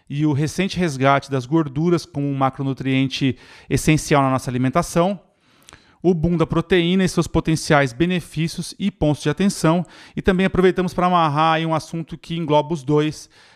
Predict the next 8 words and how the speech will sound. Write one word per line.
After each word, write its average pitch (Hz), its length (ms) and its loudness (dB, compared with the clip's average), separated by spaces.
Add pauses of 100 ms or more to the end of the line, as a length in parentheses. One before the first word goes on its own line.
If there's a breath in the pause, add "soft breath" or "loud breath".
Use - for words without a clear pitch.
(100)
que, 151 480 -2
é, 131 640 0
é 139 140 2
a 139 40 2
diferença 139 720 0
entre 139 420 -2
carne 135 380 0
industrializada 143 840 0